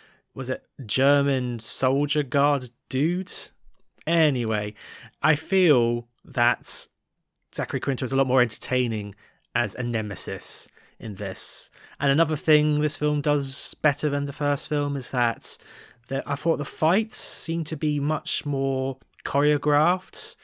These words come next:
They're a lot c-, e-, cleaner to see, a lot easier to see. And yeah, uh, when I, when you see two weedy men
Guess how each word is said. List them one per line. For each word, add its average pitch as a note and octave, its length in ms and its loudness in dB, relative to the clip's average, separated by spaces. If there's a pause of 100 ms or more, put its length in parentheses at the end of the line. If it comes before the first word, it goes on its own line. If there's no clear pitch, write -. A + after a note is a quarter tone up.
(340)
They're C3+ 200 4
a C3 60 2
lot C#3+ 260 -2
c-, - 300 -18
e-, D3 220 -4
cleaner C#3+ 400 -4
to - 160 -6
see, C#3 260 0
a D3 60 2
lot - 100 0
easier C3 380 -2
to A#2+ 140 -10
see. C3 540 -2 (600)
And C#3 200 0
yeah, C3 260 2 (140)
uh, C#3 100 -2
when C#3+ 180 0
I, D3 80 2
when D3+ 180 -2
you C#3+ 60 -2
see E3 200 -4
two D#3+ 240 0
weedy D3 360 2
men C3+ 360 2